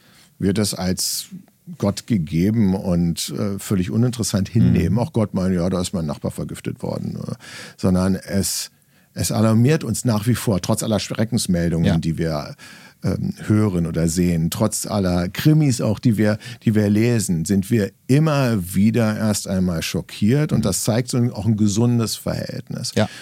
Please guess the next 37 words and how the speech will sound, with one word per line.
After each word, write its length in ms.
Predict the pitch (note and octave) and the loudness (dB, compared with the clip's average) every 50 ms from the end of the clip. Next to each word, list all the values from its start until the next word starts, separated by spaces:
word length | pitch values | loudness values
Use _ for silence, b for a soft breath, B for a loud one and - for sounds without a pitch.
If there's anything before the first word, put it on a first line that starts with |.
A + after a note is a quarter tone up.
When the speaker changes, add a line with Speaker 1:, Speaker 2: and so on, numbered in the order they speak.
| B B | B B
Speaker 1:
Und 160 | B F2+ E2 E2+ | B -4 0 0
dann 120 | F2+ G#2+ | 2 2
haben 120 | A#2 B2+ | 2 2
wir 60 | C3 B2+ | 2 2
es 100 | A2+ - | 2 2
eben 220 | D3 C3 A#2 D3+ | 2 2 2 2
angesprochen. 720 | - C3 E3+ F3 E3+ A#2+ - - - F2 - - F2+ - A#2 - B B B B B B _ _ _ _ _ _ - | 2 2 2 2 2 0 -2 -4 -4 -4 -4 -4 -4 -6 -6 -8 B B B B B B _ _ _ _ _ _ -4
Ich, 400 | - G#2 - - - - - - _ _ _ _ - | -2 -2 -2 -4 -8 -10 -12 -16 _ _ _ _ -14
ich 180 | - - - - | -14 -12 -4 0
glaube, 260 | C3 B2+ D#3+ F#3 F#3 | 2 2 4 4 2
es 80 | A#2 | 2
ist 120 | C#3+ C3+ C3+ | 2 0 2
ein, 380 | A#2+ B2+ B2+ C3 C3 C3 - - - | 2 2 2 2 0 -4 -8 -4 0
ein 160 | B2+ C3 C3 C3 - | 0 0 2 2 2
Urbedürfnis 760 | G#3 F#3+ A3+ A3 E3 C3 A#2 - A#2+ A2+ A2 - - A2+ - | 4 4 6 6 4 4 2 2 0 -2 -2 -2 -2 -2 -2
des 180 | - G#2 - A2 | -2 -2 0 0
Menschen, 600 | G2+ F#2+ G2+ A2 B2+ - - C#3+ C#3 C3+ A#2 B B B B B | 2 2 2 0 0 0 0 0 0 0 0 B B B B B
sich 160 | C3 - A#2 | -4 0 2
irgendwann 520 | C#3 C3 D3 D#3 D3 A2 B2+ A#2 A2+ A#2+ | 4 4 4 4 4 2 2 2 2 0
einmal 880 | - G#2 G#2 G#2 G#2 G2+ G2 F#2+ F#2+ F#2 F#2+ G2 G2 G2+ G2+ G2+ G#2+ - _ _ _ _ _ _ _ - | 0 0 2 2 4 4 4 2 2 0 0 2 2 2 0 0 -2 -6 _ _ _ _ _ _ _ -2
mit 280 | - F#2 - - - | -2 -2 -2 0 2
dem 480 | G#2+ A2 A#2+ C3+ C#3+ D3 D3+ - - - - - | 2 4 4 4 4 2 0 -2 -4 -8 -10 -4
zu 160 | - - A2+ | -2 0 2
konfrontieren, 800 | - A#2 A2 - - C3 A#2 G#2 F#2+ - - A2 G#2+ G#2 G2+ F2+ | 2 2 2 2 2 2 2 2 0 0 0 2 2 2 2 0
was 120 | D#2+ - | 0 0
uns 140 | F2 E2 - | 0 0 0
alle 220 | - - G#2 G#2 | 0 2 2 2
ereilt, 500 | G2 F2+ E2+ D#2+ - D2 E2 E2+ F2 - | 2 2 0 0 -2 -4 -4 -4 -4 -4
nämlich 540 | - D#2+ D#2+ D#2+ D#2 D2+ D2 - - - - - - - - - | -4 -6 -4 -4 -4 -6 -6 -8 -10 -14 -20 -20 -20 -18 -12 -8
den 120 | D#2 C#2+ - | -6 -6 -4
Tod, 300 | - F#2 D2+ A#1+ - - | -2 -2 -2 -2 -4 -6
vor 120 | - F2 | -2 0
dem 200 | F2+ A2 A2+ G#2 | 2 4 4 4
wir 140 | G2+ F#2+ F2+ | 4 4 4
Speaker 2:
Mhm. 80 | F2 E2+ | 2 2
Speaker 1:
alle 260 | G#2 C3+ E3+ D#3+ B2 | 2 2 2 2 0
auf 160 | A#2+ - | -2 -4